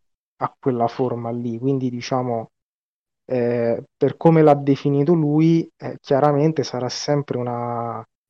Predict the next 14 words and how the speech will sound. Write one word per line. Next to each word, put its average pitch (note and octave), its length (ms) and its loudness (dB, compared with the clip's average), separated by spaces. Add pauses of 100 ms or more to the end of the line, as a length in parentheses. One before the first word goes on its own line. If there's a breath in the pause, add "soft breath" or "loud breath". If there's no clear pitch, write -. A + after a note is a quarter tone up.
(120)
una C3+ 220 0
proposizione C3+ 680 0
del B2 220 -4
tipo B2+ 300 -2
l'oggetto B2+ 580 -2
P D3 240 -2 (360)
ha B2+ 280 0 (460)
questa B2+ 340 -6
proprietà B2 680 -2
oppure C3+ 360 -8
non B2 200 -10
ha B2 100 -6
questa - 380 -14
proprietà. A#2 520 -10